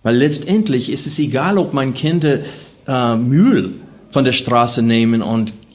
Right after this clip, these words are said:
in einem L K W kippen und ihr Brot damit verdienen. Was zählt ist,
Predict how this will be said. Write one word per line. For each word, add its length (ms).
in 120
einem 420
L 120
K 200
W 160
kippen 640
und 140
ihr 180
Brot 300
damit 280
verdienen. 580
Was 420
zählt 440
ist, 600